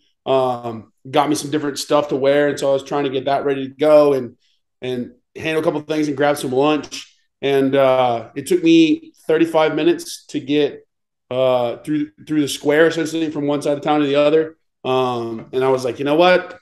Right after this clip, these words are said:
Avoiding the square at all costs today." And then, uh, we were getting ready to go on the bus to go to the hotel. And Eli called,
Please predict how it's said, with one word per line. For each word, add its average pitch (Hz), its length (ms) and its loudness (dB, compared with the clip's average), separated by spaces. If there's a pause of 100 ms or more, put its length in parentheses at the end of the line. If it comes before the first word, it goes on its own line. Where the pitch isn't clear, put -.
(880)
Avoiding 165 420 4
the 165 80 4
square 180 300 4
at 170 60 6
all 170 280 2
costs 196 480 -4
today." 220 380 0 (120)
And 147 160 -4
then, 147 220 2
uh, 139 360 0 (600)
we 151 60 0
were 160 80 4
getting 180 160 4
ready 175 120 -2
to 165 60 0
go 165 140 2
on 160 80 -6
the 135 80 -4
bus 160 560 -2
to 143 260 -2
go 143 80 -6
to 151 80 2
the 143 80 0
hotel. 160 560 -2 (220)
And 131 440 -2
Eli 143 300 0
called, 135 400 0